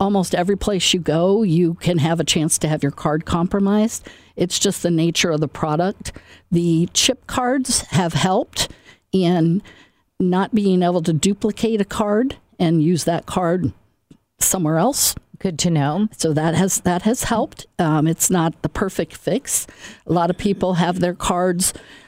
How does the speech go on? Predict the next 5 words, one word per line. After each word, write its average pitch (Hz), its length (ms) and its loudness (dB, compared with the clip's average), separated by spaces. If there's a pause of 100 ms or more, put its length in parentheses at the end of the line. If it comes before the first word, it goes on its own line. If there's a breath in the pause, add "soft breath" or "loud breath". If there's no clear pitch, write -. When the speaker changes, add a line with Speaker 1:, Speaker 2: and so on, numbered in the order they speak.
Speaker 1:
loaded 175 540 2
into 185 460 0
their 170 600 2
phone 208 480 0 (240)
Speaker 2:
Uh-huh. 156 320 0